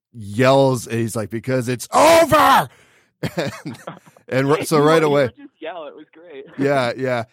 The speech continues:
Speaker 1: But it wasn't an aggressive thing. He was, he would be smiling when he was doing it. It was clear that he was just fucking with us and, like, trying to wake us up.
Speaker 2: Yeah.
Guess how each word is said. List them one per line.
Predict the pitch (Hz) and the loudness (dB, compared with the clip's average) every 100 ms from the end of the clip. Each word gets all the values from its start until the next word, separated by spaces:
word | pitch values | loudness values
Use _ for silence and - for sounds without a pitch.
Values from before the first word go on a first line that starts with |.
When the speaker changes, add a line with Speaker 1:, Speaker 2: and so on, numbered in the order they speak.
| - | -4
Speaker 1:
But | 190 | 0
it | 196 | 2
wasn't | 214 190 196 | 2 2 2
an | 151 | 0
aggressive | 143 92 143 156 143 131 | 0 0 0 0 -4 -4
thing. | 135 | -2
He | 135 | 0
was, | 135 127 | 0 0
he | 139 | 0
would | 151 139 | 2 2
be | 113 123 | 0 -4
smiling | - 139 151 123 | -2 0 0 0
when | 117 | -2
he | 113 | -4
was | 107 | -2
doing | 131 | -2
it. | |
It | 117 | -2
was | - | -6
clear | 135 165 165 | -2 2 2
that | 131 | 2
he | 131 | 2
was | 120 107 | 0 -2
just | 113 - | -8 -4
fucking | 131 127 120 | 0 0 0
with | 101 95 | -2 -4
us | 104 107 | -4 -6
and, | 98 | -8
like, | 98 | -4
trying | 117 110 | -2 -2
to | 101 | -2
wake | 104 107 95 | -2 -4 -6
us | - | -4
up. | 104 113 - | 0 -2 -2
Speaker 2:
Yeah. | 339 | -6